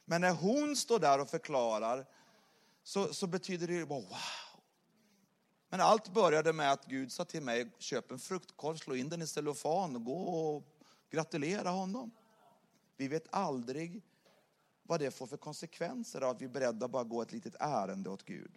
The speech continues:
Nu är jag på övertid, nu ska jag sluta. Jag ska bara berätta sista versen här då.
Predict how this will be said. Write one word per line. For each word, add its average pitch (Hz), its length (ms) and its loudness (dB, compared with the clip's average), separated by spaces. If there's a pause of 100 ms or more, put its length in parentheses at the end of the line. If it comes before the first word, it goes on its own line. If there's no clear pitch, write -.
(1500)
Nu 117 100 2
är 117 40 6
jag 104 160 6
på 113 80 0
övertid, 101 460 2
nu 104 60 -6
ska - 120 -12
jag 107 80 -4
sluta. 113 280 -2
Jag 120 80 0
ska - 120 -10
bara 143 140 6
berätta 123 320 0
sista - 320 -6
versen - 340 -8
här 85 100 -8
då. - 100 -14